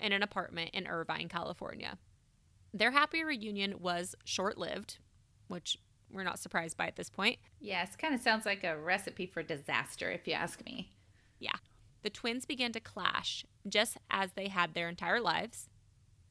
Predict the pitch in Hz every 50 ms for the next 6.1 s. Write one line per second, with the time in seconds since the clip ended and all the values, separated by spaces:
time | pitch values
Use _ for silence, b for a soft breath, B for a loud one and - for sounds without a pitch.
0 | - - _ _ _ - - 202 208 220 - - 285 - 294 294 294 294 285 285
1 | - - _ - - - - - - 226 214 196 185 - - 185 185 - - 262
2 | 294 320 311 - - - 185 175 170 - - - - - _ b b b b b
3 | b b - - - - - 226 208 - 226 226 226 226 226 226 226 226 190 -
4 | - 214 214 196 - - - - - 214 208 208 185 180 190 180 175 175 175 -
5 | - - - 196 175 170 175 - - - 269 262 240 233 226 214 220 220 214 226
6 | 233 226